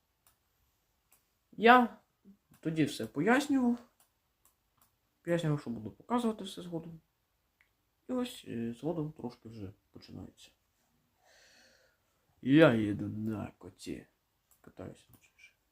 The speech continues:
Погнали! Уи!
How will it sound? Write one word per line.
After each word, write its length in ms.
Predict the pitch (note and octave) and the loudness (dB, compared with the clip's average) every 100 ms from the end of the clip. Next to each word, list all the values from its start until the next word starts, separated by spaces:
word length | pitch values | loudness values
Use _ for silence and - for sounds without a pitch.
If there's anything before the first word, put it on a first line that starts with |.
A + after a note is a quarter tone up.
| _ _ _ | _ _ _
Погнали! 580 | D#4 A#3+ E3 C3 - - - _ _ _ - _ _ _ _ _ _ _ _ | 10 10 10 2 -4 -18 -20 _ _ _ -20 _ _ _ _ _ _ _ _
Уи! 920 | - B3+ D#4 C4+ B3+ A#3 G#3+ G#3 G3+ | 2 10 12 12 10 8 6 0 0